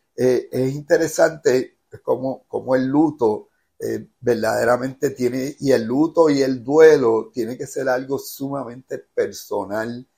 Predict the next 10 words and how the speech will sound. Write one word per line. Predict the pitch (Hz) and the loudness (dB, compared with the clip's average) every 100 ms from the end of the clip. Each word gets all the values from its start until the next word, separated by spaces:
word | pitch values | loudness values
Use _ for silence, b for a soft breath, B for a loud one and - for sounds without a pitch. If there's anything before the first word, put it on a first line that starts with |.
| _ _ _ | _ _ _
Eh, | 107 104 - - | -10 -10 -10 -10
y, | 120 - 139 _ - | -10 -12 -20 _ -8
y | 127 120 | -6 -4
en | 120 - | -6 0
Puerto | 127 117 - 127 | 2 2 0 -2
Rico, | 156 190 - 135 131 b b b - | 0 -2 0 2 2 b b b -8
eh, | 117 110 107 _ | -6 -6 -10 _
de | - 113 | 0 0
acuerdo | 104 113 110 131 135 131 - 127 | 2 0 2 6 8 6 4 -2
a, | 123 | -2